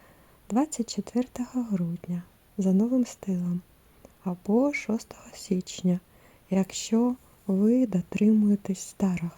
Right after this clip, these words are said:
стилю. Це відбувалося з появою першої зірки на небі. Заносив його зазвичай господар, голова родини.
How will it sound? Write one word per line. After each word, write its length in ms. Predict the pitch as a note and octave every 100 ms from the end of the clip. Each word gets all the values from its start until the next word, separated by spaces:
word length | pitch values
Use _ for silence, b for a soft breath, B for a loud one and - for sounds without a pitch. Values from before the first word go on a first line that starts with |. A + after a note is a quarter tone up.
| -
стилю. 460 | - - E3 E3+ - _ _ b b b b b -
Це 160 | - E4
відбувалося 840 | D4 - F#3+ F#3+ G#3 A#3+ A3+ -
з 100 | G3+
появою 600 | - F3+ F3 G#3 B3 A3+ -
першої 540 | A3 - - B3+ B3
зірки 440 | F#3 F#3 F3+ - F#3
на 180 | F3+
небі. 440 | F3+ F3 F3 F3 F3+ _ b b b b b F#3+
Заносив 760 | G#3 G#3+ A#3+ B3+ - G#3+ F#3+
його 320 | F#3+ F#3 F#3+
зазвичай 580 | F#3 G3 G#3+ C4+ - B3 -
господар, 680 | B3 - F#3+ F3 F#3 F#3 F#3
голова 400 | A#3+ B3+ - E3+
родини. 500 | F3+ F#3+ F3+ F3 F3